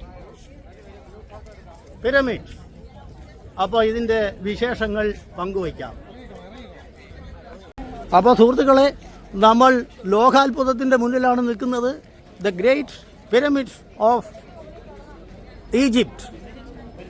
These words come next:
ഗിസ പീഠഭൂമി. ഒരു അറുപതോളം മീറ്റർ ഉയരത്തിൽ സ്ഥിതി ചെയ്യുന്ന ഗിസ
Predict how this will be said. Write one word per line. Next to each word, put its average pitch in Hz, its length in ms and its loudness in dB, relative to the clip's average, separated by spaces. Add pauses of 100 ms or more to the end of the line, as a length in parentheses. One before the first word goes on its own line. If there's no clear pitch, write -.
(460)
ഗിസ 233 240 2 (880)
പീഠഭൂമി. 240 680 2 (560)
ഒരു 240 140 4 (220)
അറുപതോളം 247 640 6 (380)
മീറ്റർ 240 340 0 (200)
ഉയരത്തിൽ 233 440 0 (100)
സ്ഥിതി 220 320 -8
ചെയ്യുന്ന 214 380 -4 (640)
ഗിസ 208 200 0